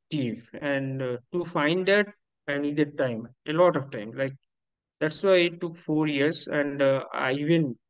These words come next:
I, I'm, I'm fortunate that it took four years, not more than that, so I could, uh, finish the book. So yeah, that's it. Like, it took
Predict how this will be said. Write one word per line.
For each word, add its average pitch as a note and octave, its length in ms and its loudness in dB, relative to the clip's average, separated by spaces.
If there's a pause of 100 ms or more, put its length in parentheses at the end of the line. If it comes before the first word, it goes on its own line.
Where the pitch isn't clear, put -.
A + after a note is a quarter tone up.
(240)
I, C3+ 320 0
I'm, C#3 360 -2
I'm D3 220 -2
fortunate D3 540 4
that D3+ 240 4
it D#3 120 -10
took E3 240 -2
four E3 220 8
years, D#3+ 400 2 (360)
not D#3+ 260 2
more D#3 160 4
than D#3 220 2
that, D#3 280 2
so D#3 300 -2
I C#3+ 80 2
could, D3 260 -4 (180)
uh, D3 120 0
finish D3 340 -2
the C#3+ 140 2
book. A#2 220 -6 (680)
So B2+ 640 -2
yeah, B2+ 200 -4 (440)
that's D#3 300 0
it. A#2 80 -2 (300)
Like, B2 320 -4
it B2+ 180 -10
took - 140 -12